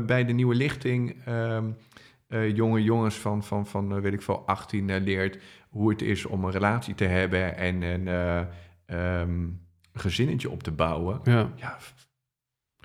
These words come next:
Speaker 2: Ik, ik voel je helemaal. En tegelijkertijd zit ik hier tegenover iemand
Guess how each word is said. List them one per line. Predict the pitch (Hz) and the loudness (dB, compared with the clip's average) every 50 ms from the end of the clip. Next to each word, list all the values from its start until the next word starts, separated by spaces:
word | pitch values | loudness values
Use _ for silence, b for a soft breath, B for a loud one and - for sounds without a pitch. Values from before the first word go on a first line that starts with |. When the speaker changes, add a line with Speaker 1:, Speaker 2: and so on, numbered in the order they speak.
| B B B B B B B | B B B B B B B
Speaker 2:
Ik, | B - - | B -4 -2
ik | - - 127 - | 0 0 0 0
voel | - - 185 202 185 | 4 4 6 8 10
je | 160 131 | 8 8
helemaal. | 135 139 131 123 120 120 123 104 101 - - | 8 6 6 4 4 4 4 2 0 -2 -2
En | 107 110 107 | -2 -2 -2
tegelijkertijd | - 123 - 127 127 131 143 - - - - 131 131 175 180 - | -2 -2 -2 0 0 0 0 -2 -4 -4 -2 0 0 0 -2 -6
zit | - - - 139 131 | -6 -2 0 0 0
ik | 127 - | 0 -2
hier | - 123 123 | -2 -2 0
tegenover | 131 123 117 - - - 127 147 151 - - 113 | 0 -2 -2 -2 -2 0 2 2 2 0 -2 0
iemand | 135 135 131 135 165 196 - - - | 0 2 2 2 2 0 -2 -6 -14